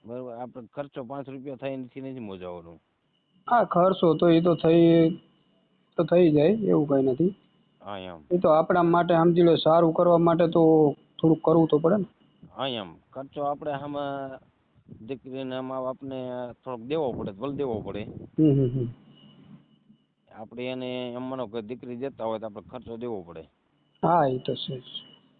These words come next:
Speaker 1: એમ.
Speaker 2: એ, એ, આગળ વાત નથી ચલાવી?
Speaker 1: આગળ વાત ચાલુ જ છે.
Speaker 2: હમ.
Speaker 1: પણ છોકરાનું શરીર ભારે છે, વડીલ.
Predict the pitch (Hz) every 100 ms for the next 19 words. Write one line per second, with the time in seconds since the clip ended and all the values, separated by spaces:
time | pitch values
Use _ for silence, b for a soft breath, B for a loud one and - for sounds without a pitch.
0 | _ _ _ _ _ _ _ _ _ 104
1 | 90 170 165 156 _ 160 156 156 160 175
2 | 190 180 180 190 214 269 240 233 233 240
3 | - _ _ _ _ _ _ _ - -
4 | - - - 98 110 104 98 - 98 120
5 | 123 - 120 185 269 _ _ 156 151 143
6 | 135 - _ - 127 131 135 147 160 -
7 | 135 127 90 98 90 78 87 90 110